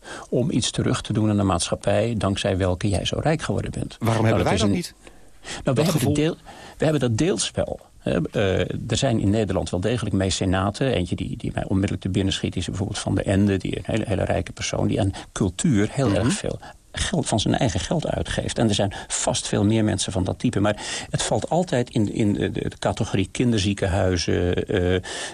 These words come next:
Speaker 1: orkesten, eh, enzovoort, enzovoort. Maar
Speaker 2: Ja.
Speaker 1: basisdingen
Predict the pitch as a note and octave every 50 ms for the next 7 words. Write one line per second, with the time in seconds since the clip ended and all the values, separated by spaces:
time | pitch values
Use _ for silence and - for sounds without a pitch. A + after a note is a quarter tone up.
0 | - - - G#2 F#2 G2 - - - - - - - - - A#2 G#2 - - -
1 | - G2 F#2+ F#2+ - - - G#2 F#2+ A2 G#2 - G2+ G2 G2+ D2+ A#2+ A#2+ G#2+ G2
2 | G2+ F#2 G2+ - - C3 A#2 A2 G#2 F2+ - - - - - - - - - G#2+
3 | F2 D#2+ - F#3 G#3+ A3 - - C3 G2 G2+ G#2 G#2 F#2 F2+ D#2+ - - G2